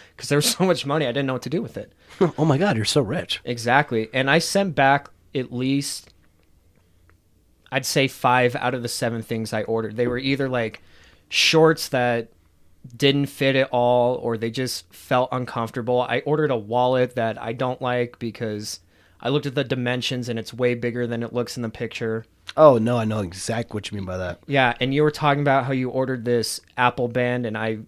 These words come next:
Speaker 1: very much respect it. You said it was from Amazon. I'm like, "Yo, that looks too nice to be <laughs> from Amazon."
Speaker 2: Oh, yeah, no, it's like ten bucks. It's
Speaker 1: Yeah.
Speaker 2: a steal.
Speaker 1: Yeah, but I ordered, like,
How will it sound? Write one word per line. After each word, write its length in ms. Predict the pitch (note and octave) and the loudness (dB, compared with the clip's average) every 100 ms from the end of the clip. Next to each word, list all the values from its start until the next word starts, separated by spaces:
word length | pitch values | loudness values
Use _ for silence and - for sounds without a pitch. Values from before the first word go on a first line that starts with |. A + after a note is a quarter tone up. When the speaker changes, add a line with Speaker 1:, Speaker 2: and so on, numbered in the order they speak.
| - | -6
Speaker 1:
very 200 | B2+ B2+ | -2 -2
much 240 | B2 A#2+ | -2 -6
respect 440 | A#2 - B2 A2+ A#2 | -6 -6 -4 -4 -4
it. 80 | |
You 100 | A#2 | -4
said 160 | A2 B2+ | -4 -4
it 40 | |
was 100 | A#2 | -4
from 160 | - A#2 | -6 -8
Amazon. 360 | A#2 A#2 A2 G#2+ | -8 -8 -10 -12
I'm 120 | G#2+ | -14
like, 160 | G#2+ - _ - | -18 -20 _ -8
"Yo, 140 | D#3+ | -4
that 120 | B2+ D3 | -2 -2
looks 200 | A3 - | -4 -6
too 120 | C#3 | -6
nice 220 | C3 C#3 | -6 -8
to 80 | A#2 | -8
be 100 | A#2+ | -8
<laughs> 60 | - | -4
from 100 | D#3+ - | -6 -6
Amazon." 580 | A2 C#3 A#2+ C2+ - C3+ - - | -8 -8 -10 -14 -16 -16 -8 2
Speaker 2:
Oh, 100 | E3+ | 4
yeah, 180 | F3 D#3 | 4 2
no, 140 | F3 | 0
it's 120 | C#3 | -4
like 120 | D3 A#2 | -8 -10
ten 220 | - D3 | -6 -6
bucks. 340 | A#2+ C#3 G2+ - | -2 -4 -4 -8
It's 100 | C3 | -4
Speaker 1:
Yeah. 100 | B2 | -4
Speaker 2:
a 20 | |
steal. 420 | A#2 A#2 A2 F2 _ _ _ _ _ - - | -4 -4 -6 -8 _ _ _ _ _ -20 -10
Speaker 1:
Yeah, 400 | - C#3+ C3+ A#2 | 0 4 4 2
but 220 | A#2+ C#3+ | 2 4
I 100 | C#3 | 6
ordered, 340 | D#3 D3+ E3 D#3 | 6 4 4 4
like, 300 | C#3+ B2+ | 2 0